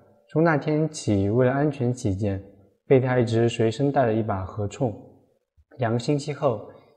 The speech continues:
一直最新研究的米尔斯叫来了贝泰和杜伦。他要说出这段时间他研究的结果，这时的心理学家已经奄奄一息。他想在死前把第二基地的秘密告诉他们，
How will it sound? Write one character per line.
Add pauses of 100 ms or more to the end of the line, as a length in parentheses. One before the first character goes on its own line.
一
直
最
新
研
究
的
米
尔
斯
叫
来
了
贝
泰
和
杜
伦。 (500)
他
要
说
出
这
段
时
间
他
研
究
的
结
果， (500)
这
时
的
心
理
学
家
已
经
奄
奄
一
息。 (580)
他
想
在
死
前
把
第
二
基
地
的
秘
密
告
诉
他
们，